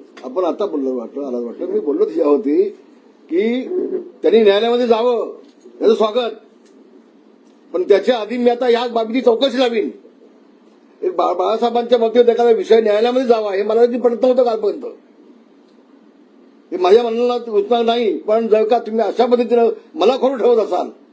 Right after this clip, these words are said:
त्या डॉक्टरांना खोटं ठेवत असाल, तर मला देखील न्यायालयामध्ये जायला लागेलच.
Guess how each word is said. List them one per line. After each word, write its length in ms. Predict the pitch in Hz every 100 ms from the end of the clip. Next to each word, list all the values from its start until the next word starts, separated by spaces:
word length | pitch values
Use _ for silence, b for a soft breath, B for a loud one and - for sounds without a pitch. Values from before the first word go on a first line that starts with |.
| _ _ _ _ _
त्या 100 | 196
डॉक्टरांना 400 | 202 190 247 269
खोटं 160 | 262 254
ठेवत 200 | 240 233
असाल, 320 | 220 208 156 - - _ _ _ _ _ _ _ _ _ -
तर 120 | 208
मला 260 | 185 165 294
देखील 460 | 185 - 220 233
न्यायालयामध्ये 680 | 165 156 160 170 170 175 180
जायला 280 | 156 160 156
लागेलच. 520 | 147 170 214 247 -